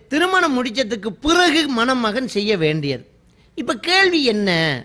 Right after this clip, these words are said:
அப்படின்னு சொன்னா, உடனே கல்யாணம் முடிச்சு காலையில கல்யாணம், சுபகுக்கு காவின்னு எழுதுறாங்க, ம், மத்தியானம் வந்து ஒலிமா விருந்து, எல்லாத்துக்கும் சேர்த்து ஒரே ஹாலை ஒரே நாளையில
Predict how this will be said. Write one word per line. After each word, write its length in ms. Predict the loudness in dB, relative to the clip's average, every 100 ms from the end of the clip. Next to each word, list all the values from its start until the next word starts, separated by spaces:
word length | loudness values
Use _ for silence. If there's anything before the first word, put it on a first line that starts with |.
| -6
அப்படின்னு 320 | -4 0 -2
சொன்னா, 520 | -2 -6 0 0 0 -6 _ _ _ _ _ -2
உடனே 420 | 2 4 2 2
கல்யாணம் 400 | 2 2 2 0
முடிச்சு 480 | -2 -4 -6 -6 -2
காலையில 460 | 2 2 2 0
கல்யாணம், 640 | -2 -2 -2 0 0 -2 -6 _ _ _ -8
சுபகுக்கு 640 | -8 -4 4 4 4 0
காவின்னு 420 | 0 2 2 2
எழுதுறாங்க, 640 | 0 0 0 2 0 0 -8 _ _ _ _
ம், 100 | -16
மத்தியானம் 760 | -12 -8 -4 0 2 2 2 0
வந்து 540 | -2 -4 -2 0 0
ஒலிமா 320 | 0 0 0
விருந்து, 600 | 0 0 -2 -2 0 -2 -2
எல்லாத்துக்கும் 380 | 0 0 -2
சேர்த்து 280 | -6 -6 -4
ஒரே 360 | 0 2 4 4
ஹாலை 340 | 2 2 0
ஒரே 260 | -2 0 0
நாளையில 360 | 0 0 -2